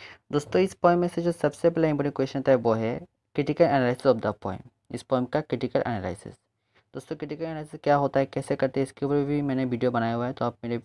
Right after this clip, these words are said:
चे-, वीडियो को देख सकते हैं, मेरे चैनल पे आपको मिल जाएगा। दूसरा सबसे इंपॉर्टेंट क्वेश्चन था वो है टाइटल मीनिंग या फिर टाइटल सिग्निफिकेंस। इस पोएम का टाइटल The Good Morrow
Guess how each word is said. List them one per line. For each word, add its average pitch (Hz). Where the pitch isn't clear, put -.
चे-, -
वीडियो 120
को 135
देख 123
सकते 127
हैं, 127
मेरे 117
चैनल -
पे 107
आपको 143
मिल 113
जाएगा। -
दूसरा 165
सबसे 170
इंपॉर्टेंट 156
क्वेश्चन 147
था 147
वो 135
है 139
टाइटल 139
मीनिंग 113
या 117
फिर 139
टाइटल 127
सिग्निफिकेंस। -
इस 135
पोएम 147
का 151
टाइटल 139
The 139
Good 139
Morrow 131